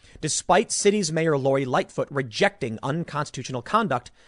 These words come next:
and mounting outcry over secret police tactics in Portland. There's the escalation. Trump is gonna do what people wanted him to do. But I think it goes beyond this. I think Donald Trump will take a rather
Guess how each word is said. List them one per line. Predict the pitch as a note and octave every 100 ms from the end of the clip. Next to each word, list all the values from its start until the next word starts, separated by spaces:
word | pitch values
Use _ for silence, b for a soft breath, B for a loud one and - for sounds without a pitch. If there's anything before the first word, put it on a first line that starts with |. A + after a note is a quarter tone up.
| b b
and | D3 C#3
mounting | D3+ G#3+ A#3+ A3+
outcry | D#3 D3+ - D3
over | C#3+ C#3 C3+
secret | B2 - F3 D#3+ -
police | - C#3+ C#3 -
tactics | C#3+ A#2 A#2+ -
in | - A#2
Portland. | - F3+ E3+ G2 - - - _ _ _ _ _ _ _ - -
There's | G#2+
the | A2+
escalation. | A#2 - A2 D3+ A2 G2 B B B B B B B B B
Trump | - F3+ G3+
is | G3
gonna | G#3 G3
do | D#3 A#3 F3+ F3 - -
what | C3+ D3
people | - E3+ D#3+ C3+
wanted | C3+ C3+
him | C3+
to | C3+
do. | F3 A3+ F#2 - - - - - - -
But | A3+
I |
think | B3 D#4+
it |
goes | C#4 C#4
beyond | D4 D#4 E3
this. | - - - - - - - - - -
I | E3+
think | - D#4
Donald | G#3 G#3+ G3+
Trump | - G3 A#3+
will | D3+ C#3
take | D#3 C#3 C#3+
a | C3
rather | B2+ C#3+ C#3 C3+ A#2+